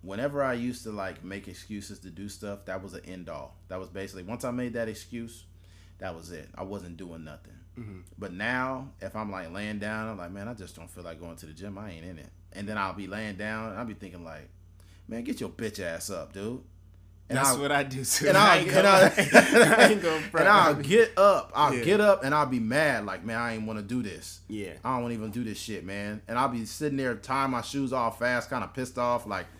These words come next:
Speaker 1: "I don't wanna go to the gym right now. I'm tired, man. I worked a fifteen-hour shift last night. I don't feel like doing this."
Speaker 2: Yeah.
Speaker 1: And then I get to the gym and I start working hard. And when I'm done in the gym, I think to myself, "Man, I'm glad I came here."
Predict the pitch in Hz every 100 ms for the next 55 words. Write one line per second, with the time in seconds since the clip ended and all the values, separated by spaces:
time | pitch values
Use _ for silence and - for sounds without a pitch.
0 | - 127 123 101 87 85 78 90 92 98
1 | 101 113 104 104 101 80 85 92 101 107
2 | 80 98 110 - 82 - 113 117 110 107
3 | 101 117 98 92 87 90 82 101 101 104
4 | 82 92 95 98 104 - 104 98 92 104
5 | 101 98 117 120 107 107 123 110 104 -
6 | 107 92 113 117 101 104 123 135 127 -
7 | - 90 95 107 127 120 - 160 196 196
8 | 190 147 196 240 240 160 - 226 208 151
9 | 127 - 120 87 - - - - - -
10 | - - 104 110 127 98 95 95 95 98
11 | 82 85 85